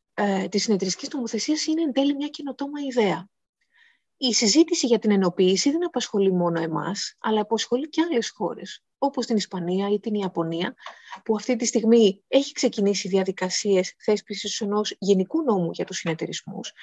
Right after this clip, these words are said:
με αντίστοιχες προκλήσεις, ε, που συναντάμε και εμείς εδώ.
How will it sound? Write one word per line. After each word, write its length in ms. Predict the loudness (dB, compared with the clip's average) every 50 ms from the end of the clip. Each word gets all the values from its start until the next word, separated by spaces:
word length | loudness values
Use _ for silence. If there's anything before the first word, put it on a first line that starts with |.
| -20 -20 -20 -16 -6
με 160 | 0 4 4 6
αντίστοιχες 540 | 6 4 4 2 0 0 0 0 0 0
προκλήσεις, 920 | 2 2 2 2 4 4 6 6 6 4 0 0 0 0 0 0 -2 -4 -6 -8 -16 -20 -20 _
ε, 220 | 0 2 4 4 4 2 0
που 80 | -2
συναντάμε 420 | -2 0 0 0 2 0 0 0 -2
και 160 | -2 -2 0
εμείς 300 | 0 0 0 -2 -4 -8
εδώ. 280 | -10 -8 -8 -8 -10